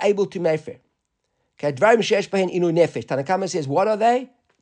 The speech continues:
Things that have got inui nefesh. Look at the Ran very quickly.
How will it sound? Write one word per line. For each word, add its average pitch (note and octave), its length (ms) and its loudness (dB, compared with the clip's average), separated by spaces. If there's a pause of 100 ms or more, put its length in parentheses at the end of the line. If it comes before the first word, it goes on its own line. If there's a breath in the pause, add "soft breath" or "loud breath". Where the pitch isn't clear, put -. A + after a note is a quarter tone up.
Things G#3 300 -6
that F#3 80 0
have E3 120 0
got F3 280 0
inui F3 320 -2
nefesh. C3+ 360 -6
Look G#3 100 -6
at C4+ 60 -8
the A#3+ 120 4
Ran E3 180 2
very D#3 140 -6
quickly. D#3+ 440 -4